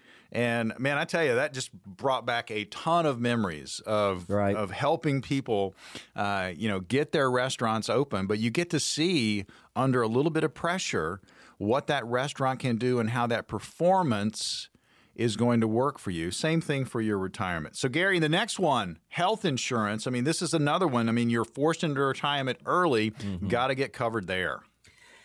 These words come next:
Speaker 2: Yeah, you gotta get covered here. And, and th-, this is a huge cost. I, I mean, we have folks that come in, they've planned well, and they are like, "Hey, I'm sixty-two, I wanna retire, but I can't because I've gotta, I gotta keep my health insurance at work." Well, that's, that's necessarily not true.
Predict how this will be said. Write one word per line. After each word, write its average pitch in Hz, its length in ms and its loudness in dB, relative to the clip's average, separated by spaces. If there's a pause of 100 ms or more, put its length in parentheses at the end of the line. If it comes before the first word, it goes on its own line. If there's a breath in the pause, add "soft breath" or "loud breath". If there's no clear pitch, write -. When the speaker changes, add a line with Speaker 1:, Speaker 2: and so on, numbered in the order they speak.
(200 loud breath)
Speaker 2:
Yeah, 113 220 2
you 113 140 0
gotta 170 200 2
get 135 180 0
covered 110 260 0
here. 110 220 2
And, 107 100 -4
and 113 160 -2
th-, 233 220 2
this 202 220 0
is - 140 -4
a 117 140 2
huge 110 480 0
cost. 95 520 -2
I, 117 160 4
I 120 140 0
mean, 117 460 0 (360 soft breath)
we 156 180 2
have 147 240 2
folks 131 340 4
that 107 140 -2
come 127 200 0
in, 123 260 2
they've 95 220 0
planned 131 340 0
well, 113 400 4
and 104 100 -2
they 107 100 2
are 101 80 0
like, 101 240 0
"Hey, 139 180 2
I'm 143 120 0
sixty-two, 147 520 0
I 135 40 4
wanna 131 200 2
retire, 135 400 2
but 113 80 0
I 110 80 2
can't 127 460 -2 (100)
because 110 240 -2
I've 120 140 2
gotta, 117 320 2 (360 soft breath)
I 113 60 0
gotta 131 160 2
keep 160 220 -2
my 117 100 2
health 139 300 2
insurance 113 400 -2
at 107 80 -2
work." 120 240 2
Well, - 40 -6
that's, 202 200 0
that's 220 260 -2
necessarily 170 540 2
not 123 260 0
true. 123 460 2